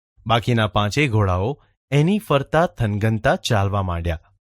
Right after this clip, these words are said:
જાયદી ખજૂરની પેશી જેવો વાન, હાથ મૂકો તો લપસી જાય એવી સુંવાળી ચમકતી ચામડી, કાન સોરીને દોડીએ ચડાવતા.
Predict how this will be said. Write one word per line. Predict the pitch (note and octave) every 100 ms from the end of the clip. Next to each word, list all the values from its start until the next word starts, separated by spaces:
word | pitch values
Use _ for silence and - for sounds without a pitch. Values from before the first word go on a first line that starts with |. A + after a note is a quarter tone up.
| _ _ _ _ B2
જાયદી | A2+ B2 D3 G#3
ખજૂરની | G3+ C3 A#2 D3 D3 E3+
પેશી | - G#2 G2+ C3
જેવો | A2 A2+ A#2 F#2
વાન, | F#2+ A2 D#2+ - _ _ _ _ -
હાથ | G#2+ G#2 G#2+
મૂકો | G2 - A#2+ E3+
તો | D#3
લપસી | F#2+ F2 - B2 A#2
જાય | B2 A2 F2+ - _ _
એવી | B2 C3+
સુંવાળી | E3 - G2 G2+ B2
ચમકતી | D#3 B2 A#2 B2 - E3+
ચામડી, | - A2 F#2+ G#2+ B2 D#2+ - _ _ _ _ _ _
કાન | G#2 F#2+ G2+
સોરીને | - F#2+ G2+ G#2 E3
દોડીએ | D3+ G2+ G#2 A#2
ચડાવતા. | B2+ A#2 A2+ G#2 E2+